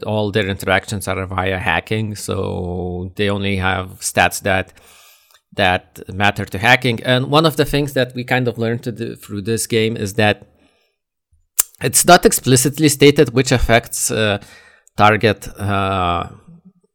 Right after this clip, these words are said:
like, you know, actual physical characters and which target, uh, virtual characters.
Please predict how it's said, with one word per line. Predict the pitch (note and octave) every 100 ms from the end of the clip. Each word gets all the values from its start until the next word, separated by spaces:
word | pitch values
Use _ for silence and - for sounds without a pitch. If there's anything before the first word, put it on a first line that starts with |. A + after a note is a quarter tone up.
| _ - -
like, | G2 G2 -
you | G2
know, | G2 F#2 F#2 F2+ G#2+
actual | G#2 - A#2 G2
physical | - A#2+ A2+ - G2
characters | G2 G2 - G2+ -
and | G2 G2
which | F#2+ -
target, | G2+ F#2+ G2 F#2 -
uh, | A#2 G2+
virtual | D#3+ - A#2 F2+
characters. | - E2+ F#2 - A2+